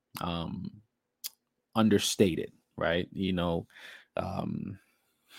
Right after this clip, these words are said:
we only got one family, y'all. Um, you got, you got, you got who you got. <laughs> And, uh, make sure you, you appreciate them. Make sure you cherish those moments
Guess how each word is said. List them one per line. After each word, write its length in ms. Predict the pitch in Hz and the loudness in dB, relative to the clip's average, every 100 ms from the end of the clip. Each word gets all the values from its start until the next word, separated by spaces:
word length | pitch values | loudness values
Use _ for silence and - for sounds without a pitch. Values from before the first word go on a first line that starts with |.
| - | 2
we 100 | 107 | 4
only 200 | 110 117 | 8 10
got 160 | 113 113 | 10 10
one 160 | 113 | 6
family, 380 | 110 113 101 90 | 4 4 4 2
y'all. 260 | 87 87 98 98 | 2 2 -2 -4
Um, 580 | 92 90 87 87 - - _ _ _ - | -2 -2 -2 -4 -8 -14 _ _ _ -8
you 100 | 90 | 2
got, 320 | 98 98 85 | 6 6 4
you 140 | 98 | 2
got, 300 | 98 98 92 - | 2 4 2 -2
you 160 | - 98 | -2 0
got 240 | 95 101 | 4 4
who 80 | 104 | 4
you 140 | 101 98 | 4 4
got. 260 | 82 - - - - - | 4 2 0 -2 6 10
<laughs> 140 | 139 - - - - - | 10 8 -6 -8 -10 0
And, 360 | 104 104 98 | 2 4 4
uh, 260 | 98 95 92 | 4 4 4
make 240 | 90 107 131 | 4 2 8
sure 160 | 143 | 10
you, 320 | 123 120 120 | 12 12 10
you 440 | 107 107 104 98 - | 8 6 6 4 2
appreciate 680 | 95 - 110 - 104 101 98 | 0 2 2 4 6 6 6
them. 240 | 101 98 | 2 2
Make 120 | 95 | 0
sure 160 | - 98 | 0 0
you 140 | 92 | 0
cherish 520 | 90 - 98 98 98 | -2 2 4 4 2
those 280 | - 95 90 | 2 2 2
moments 560 | 98 95 95 90 87 | 0 0 0 -2 -6